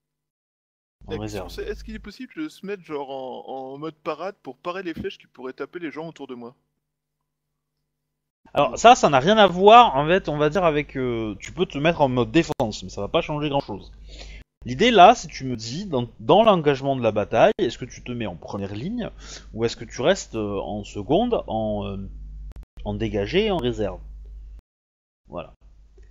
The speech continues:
Speaker 1: C'est juste ça. Et ça, ça va déterminer ce que tu es capable de faire, et ça détermine les dommages que tu vas prendre en t'approchant, et les opportunités héroïques ou duels que tu peux affronter.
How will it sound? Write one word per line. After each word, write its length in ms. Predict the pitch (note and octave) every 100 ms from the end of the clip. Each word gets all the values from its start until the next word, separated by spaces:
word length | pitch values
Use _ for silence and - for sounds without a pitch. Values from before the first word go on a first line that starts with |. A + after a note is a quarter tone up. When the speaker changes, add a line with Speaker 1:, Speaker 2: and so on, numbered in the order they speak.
| _
Speaker 1:
C'est 140 | - G2
juste 220 | E3 -
ça. 160 | - - - - - - -
Et 100 | F2
ça, 240 | A#2+ F#3 A3+
ça 120 | G#3
va 120 | B2+
déterminer 560 | B2+ A#2+ A#2+ A#2+ E3+ A#3
ce 80 | -
que 40 |
tu 220 | C3+ C3+
es 60 | C#3
capable 320 | F3 G#3 G#3+
de 100 | F#3+
faire, 360 | F3+ D#3 A#2 -
et 180 | G#2+ G2
ça 180 | G#2+
détermine 480 | G2+ A2 G#2+ A#2+ B2 A2+
les 100 | G#2
dommages 360 | G#2 A#2+ B2 -
que 80 |
tu 160 | G#2 -
vas 140 | A2
prendre 240 | A2 - A2+
en 100 | G2+
t'approchant, 640 | F#2+ - - - A3 B3+ _ - - - - _
et 120 | A2 A#2
les 200 | A2+ G#2+
opportunités 580 | G#2+ A2 - A#2 A2
héroïques 400 | A2+ G2+ A2+ G#2+ G2 G2
ou 80 | G2+
duels 280 | G2 G#3 A3+
que 80 |
tu 180 | F#3+ -
peux 180 | D#3+ F3
affronter. 560 | E3 - D3 C#3 G#2+